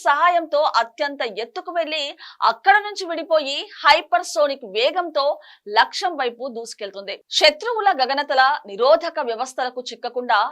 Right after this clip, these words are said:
లక్ష్యాలను ఛేదించే సామర్థ్యం ఉన్న ఈ హెచ్జీవీ పరీక్షలను డిఆర్డీఓ ముమ్మరం చేసింది. ఇప్పటికే ఎయిర్ ఫ్రేమ్, ఏరోడైనమిక్స్, థర్మల్ మేనేజ్‌మెంట్, స్క్రామ్ జెట్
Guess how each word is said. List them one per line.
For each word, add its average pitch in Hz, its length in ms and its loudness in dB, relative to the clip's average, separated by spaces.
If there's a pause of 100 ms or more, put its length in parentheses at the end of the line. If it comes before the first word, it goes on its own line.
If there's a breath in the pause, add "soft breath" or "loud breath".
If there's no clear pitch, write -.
(240)
లక్ష్యాలను 226 640 -2
ఛేదించే 285 460 -4 (100)
సామర్థ్యం 240 560 -2
ఉన్న 220 100 0 (520 soft breath)
ఈ 226 40 -10 (140)
హెచ్జీవీ 294 680 -4 (140)
పరీక్షలను 247 560 -2 (460 soft breath)
డిఆర్డీఓ 302 580 4 (180)
ముమ్మరం 247 440 -4
చేసింది. 185 340 -8 (400 soft breath)
ఇప్పటికే 392 400 2 (260)
ఎయిర్ 320 240 6
ఫ్రేమ్, 285 240 2 (360)
ఏరోడైనమిక్స్, 277 680 4 (220)
థర్మల్ 247 400 0
మేనేజ్‌మెంట్, 262 580 0 (400 soft breath)
స్క్రామ్ 311 460 6
జెట్ 277 240 -2